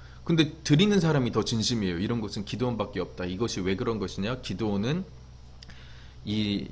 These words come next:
사회 속의 작은 교회라고 생각하시면 돼요. 교회가 받으려고 안 달라는 곳인가요? 아니요. 하나님의 사랑을 드리려고 안 달라는 곳이잖아요.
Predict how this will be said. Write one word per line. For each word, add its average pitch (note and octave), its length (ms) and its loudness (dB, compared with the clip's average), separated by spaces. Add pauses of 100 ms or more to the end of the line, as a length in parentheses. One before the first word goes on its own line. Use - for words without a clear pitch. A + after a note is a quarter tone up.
(220)
사회 F3 380 2
속의 A2+ 400 0
작은 A#2 380 0
교회라고 G2 480 10
생각하시면 F2+ 540 -2
돼요. F#2 260 -8 (340)
교회가 B2+ 720 6
받으려고 C3+ 480 2
안 F#2 120 2
달라는 G2 280 0
곳인가요? F2+ 500 -4
아니요. G2 380 -2
하나님의 D3 440 -2
사랑을 G2 360 -4
드리려고 B2+ 440 2
안 F#2 100 0
달라는 F2 300 -2
곳이잖아요. F#2 640 -6